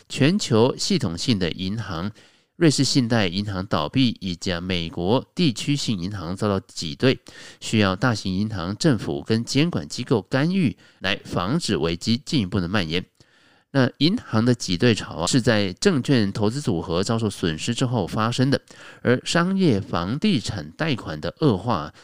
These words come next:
将会在未来几年呢，阻碍许多小型银行的发展。根据啊，这个Trepp，T R E P P公司的数据啊，超过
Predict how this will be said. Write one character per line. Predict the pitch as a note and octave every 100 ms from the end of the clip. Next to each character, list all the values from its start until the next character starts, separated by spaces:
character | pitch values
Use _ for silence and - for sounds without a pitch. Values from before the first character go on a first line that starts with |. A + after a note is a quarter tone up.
| _
将 | - A2+
会 | A#2
在 | G#2
未 | F#2 C3+
来 | F2+ F2+
几 | G#2+ -
年 | E2+ E2
呢， | G#2+ F2
阻 | - F2+
碍 | D2 - D3+ _
许 | - F2+
多 | F2 G2+ A2
小 | - F2
型 | F2+ G2+
银 | C#2 F2+
行 | F#2 F2+
的 |
发 | E2+ F#2 G2+
展。 | G2 _ _ _
根 | G#2+
据 | A2
啊， | D#2+ - _
这 | -
个 | -
Trepp，T | D#2+ - F3 A#2 - - C3 C3+
R | - F2+
E | B2+ C#3+
P | - E3
P | D#3 E3 - C#3+
公 | C#3+
司 | D3 D3
的 | A2+
数 | - C3
据 | G#2 A#2
啊， | D2+ - - - -
超 | - - F3
过 | F3+ G3 -